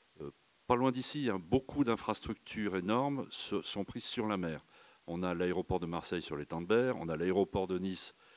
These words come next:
carrément en mer. Bon, je parle pas des aéroports, euh, enfin, beaucoup d'aéroports maintenant sont pris véritablement, euh, véritablement sur le domaine, euh, le domaine maritime.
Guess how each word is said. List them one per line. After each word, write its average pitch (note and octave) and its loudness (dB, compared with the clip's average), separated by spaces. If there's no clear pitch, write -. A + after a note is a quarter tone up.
carrément E2+ -2
en E2 -2
mer. A#2 2
Bon, D#2 -6
je - -6
parle E2 0
pas F#2 0
des D#2 -6
aéroports, D#2 -6
euh, B1+ -8
enfin, - -8
beaucoup - 6
d'aéroports G#2+ 2
maintenant G2 -6
sont F2+ -6
pris - -10
véritablement, F#2 -4
euh, C#2+ -4
véritablement F#2 0
sur - 0
le E2+ 2
domaine, F2 0
euh, D#2+ -2
le D2 -6
domaine F2+ 0
maritime. D#2 -6